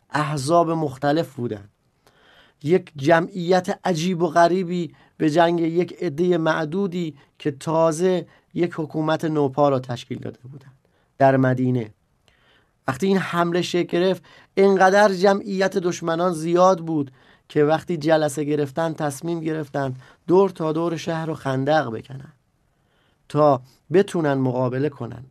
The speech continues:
اینقدر جمعیت دشمن زیاد بود. خندق کندن شروع می‌شه. می‌گن وقتی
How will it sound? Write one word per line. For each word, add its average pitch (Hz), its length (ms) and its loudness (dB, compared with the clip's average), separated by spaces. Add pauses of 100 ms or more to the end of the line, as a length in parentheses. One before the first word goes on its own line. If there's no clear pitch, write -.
اینقدر 160 560 2
جمعیت 151 560 -2
دشمن 131 440 -4
زیاد 117 360 -8
بود. - 180 -20 (680)
خندق 147 360 2
کندن 170 360 0
شروع 160 380 0
می‌شه. 123 320 -6 (460)
می‌گن 160 400 0 (360)
وقتی 160 460 -2